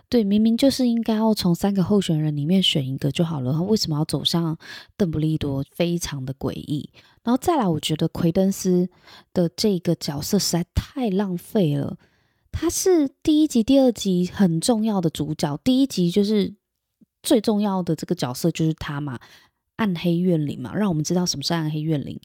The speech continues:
然后到了第二集，又让我们知道，哦，原来他是邓布利多家的人。然后到了第三集，原本以为他可能会有什么样的角色成长的曲线，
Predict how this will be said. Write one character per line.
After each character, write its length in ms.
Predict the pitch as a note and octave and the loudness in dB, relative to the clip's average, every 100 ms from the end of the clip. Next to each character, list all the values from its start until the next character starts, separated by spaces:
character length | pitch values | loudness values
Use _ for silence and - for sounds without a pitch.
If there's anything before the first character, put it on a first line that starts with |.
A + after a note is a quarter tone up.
| - - - - | -20 -20 -20 -6
然 140 | A#3+ B3+ | -2 -2
后 80 | |
到 220 | D4+ E4 C4 | 0 2 2
了 80 | |
第 220 | G#3+ C#4+ C4+ | 2 2 2
二 100 | A#3+ | 2
集， 300 | - E3+ E3 | 0 -4 0
又 140 | C#4+ | 2
让 180 | D4+ C#4+ | 2 2
我 40 | |
们 140 | F3+ D#3 | 2 0
知 160 | G#3+ | 0
道， 320 | A3 A3+ F#3+ - _ _ | 0 -2 -4 -12 _ _
哦， 200 | C4+ B3+ _ _ | -2 -2 _ _
原 180 | G3+ G3+ | -2 0
来 160 | G#3+ | 0
他 180 | G3+ A3 | -2 -2
是 420 | A3+ C4 B3 F#3+ F3 - | -4 0 2 2 -2 -4
邓 140 | F#3+ | -2
布 60 | E3+ | -2
利 120 | F#3+ | -2
多 160 | E3+ | -2
家 240 | F3 D#3+ D#3+ | -2 -4 -2
的 140 | D#3+ | -2
人。 280 | C#3+ - G3 - - _ - | -4 -8 -12 -16 -20 _ -4
然 120 | A#3+ | 0
后 80 | D#4 | 2
到 200 | F#4+ E4+ | 2 2
了 100 | C4 | 2
第 220 | - C#4+ | 2 0
三 260 | - A#3+ | 0 -2
集， 220 | B3+ G3 F3 | -2 -2 0
原 200 | F#3+ A3 | 2 0
本 140 | B3+ | -2
以 300 | B3 G3 D#3 | -2 -2 -2
为 480 | D3 D3+ C#3+ C#3 F3 _ _ _ | 0 0 0 -4 -8 _ _ _
他 160 | - D#4+ | -4 -4
可 220 | - A#3 | 0 0
能 260 | F#3 F3 F#3 | 2 -2 -2
会 240 | - C#4+ | 0 0
有 160 | G#3 F3+ | 2 0
什 220 | - F3 | 0 -2
么 80 | F3 | 0
样 180 | G3+ | -2
的 140 | F#3+ E3 | 0 0
角 240 | - C3+ | -2 -6
色 260 | C#3+ A#3 G3+ | -2 2 2
成 240 | - D#3+ | 2 -2
长 180 | F3 D3 | -2 -2
的 80 | C#3 | -2
曲 220 | - - | -2 -2
线， 220 | - F3 | -2 -4